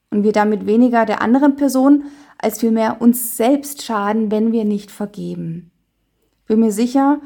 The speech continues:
das hast du nicht zum ersten Mal gehört und in der Theorie ist es ja wirklich klar. Ja, die Verantwortung zu übernehmen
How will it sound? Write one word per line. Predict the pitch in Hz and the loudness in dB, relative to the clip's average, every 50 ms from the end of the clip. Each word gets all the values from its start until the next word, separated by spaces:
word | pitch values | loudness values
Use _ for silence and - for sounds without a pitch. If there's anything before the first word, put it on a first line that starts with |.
| - - _ _ _ | -14 -20 _ _ _
das | - - | -14 -10
hast | 226 220 214 - | -8 -8 -6 -6
du | 214 | -6
nicht | 214 202 - | -8 -8 -8
zum | - 214 202 | -10 -10 -8
ersten | - 226 254 254 - - 254 | -6 -6 -6 -4 0 0 0
Mal | 254 240 240 | 2 0 0
gehört | 240 240 220 220 226 226 226 | -2 -2 -2 -2 -4 -4 -4
und | 226 226 214 | -4 -4 -4
in | 208 208 202 | -2 -2 -2
der | 208 202 | -2 -4
Theorie | 208 - 202 202 196 196 190 202 202 208 208 - | -6 -6 -8 -6 -6 -6 -6 -6 -6 -6 -6 -8
ist | 220 208 - | -8 -10 -10
es | 202 196 - | -12 -10 -8
ja | 208 202 170 | -8 -8 -8
wirklich | 180 190 190 - 208 185 - - | -8 -10 -12 -12 -14 -16 -16 -16
klar. | - - 180 175 165 160 165 170 175 175 - _ _ _ _ _ _ _ _ _ _ _ _ _ _ _ _ _ _ _ _ _ _ _ _ _ _ - | -14 -12 -10 -8 -8 -8 -10 -10 -12 -14 -18 _ _ _ _ _ _ _ _ _ _ _ _ _ _ _ _ _ _ _ _ _ _ _ _ _ _ -14
Ja, | 202 185 180 185 190 202 | -10 -10 -8 -6 -4 -2
die | 226 226 | -2 -2
Verantwortung | 220 233 - - - 226 269 269 294 294 302 277 269 | 0 -2 -2 0 2 2 2 2 2 2 2 2 2
zu | 277 - | 0 -2
übernehmen | 226 214 233 220 208 208 202 196 190 180 190 | -6 -4 -4 -4 -4 -4 -4 -4 -6 -8 -10